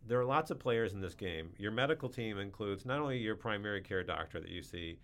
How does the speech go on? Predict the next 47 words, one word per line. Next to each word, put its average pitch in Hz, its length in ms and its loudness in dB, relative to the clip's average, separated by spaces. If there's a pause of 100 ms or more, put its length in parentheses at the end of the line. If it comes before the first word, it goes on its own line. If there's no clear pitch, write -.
(300)
not 123 160 4
only 120 200 2
specialists 104 600 0
you 98 80 -4
see - 180 -4
that 87 180 -4
should 92 120 0
have 87 140 -2
commentary, 90 800 -2
working 110 440 0
with 98 160 0
a 98 60 -2
dietitian 95 760 0
or 82 140 -2
a 87 40 -6
nutritionist 92 800 -4
and 85 120 -8 (220)
doing 107 260 -2
a 90 60 -2
vitamin 98 420 0
D 92 180 -2
diary 90 500 0
and 82 100 -12
seeing 98 180 -8
how 90 80 -8
much 85 220 -10
you 90 80 -12
get 98 180 -2
over 92 180 -2
several 82 360 -6
days 80 260 -8
is - 60 -10
important. 107 380 -6 (440)
I 175 100 6
did 190 200 0
this 120 200 0
ex-, - 240 -8
example 107 400 0
with 92 120 0
my 90 120 0
wife 87 320 -2
and 85 100 -10
myself. - 500 -8
I 110 100 0
thought, 104 380 2 (840)
you 101 120 -4
know, 78 160 -6